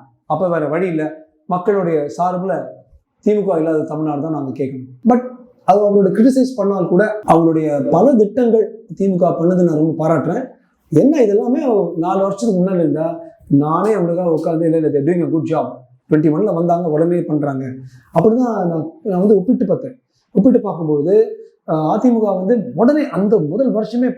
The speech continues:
பல திட்டங்கள் அனௌன்ஸ் பண்ணாங்க. இவங்க வந்து நாலஞ்சு வருஷம் ஆயிட்டு, இப்போ ஆறு மாசம் தான் இருக்கு போகும்போது, இது மாறுறதுக்கு, மாறுறதுக்கு, or at least இந்த, இந்த,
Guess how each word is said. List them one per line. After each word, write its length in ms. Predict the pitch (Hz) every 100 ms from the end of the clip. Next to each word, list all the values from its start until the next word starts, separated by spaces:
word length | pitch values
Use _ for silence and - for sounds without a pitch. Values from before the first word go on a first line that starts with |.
| -
பல 260 | - 240 254
திட்டங்கள் 640 | 262 277 254 226 - - _ _
அனௌன்ஸ் 260 | 175 170 -
பண்ணாங்க. 220 | 165 151 - - - - - -
இவங்க 240 | 202 233
வந்து 200 | 226 226
நாலஞ்சு 380 | 233 190 233 233
வருஷம் 300 | 226 - 247
ஆயிட்டு, 140 | 220 226
இப்போ 280 | 254 240 185 -
ஆறு 360 | - 165 247
மாசம் 280 | 247 254 254
தான் 100 | 254
இருக்கு 240 | 208 233 180
போகும்போது, 640 | 196 202 180 170 170 165 - _
இது 280 | 165 147 147
மாறுறதுக்கு, 420 | 202 190 147 - - 123
மாறுறதுக்கு, 520 | 160 233 220 262 226
or 40 | 226
at 100 | 208
least 180 | 262 -
இந்த, 260 | 180 190 -
இந்த, 440 | 180 202 202 180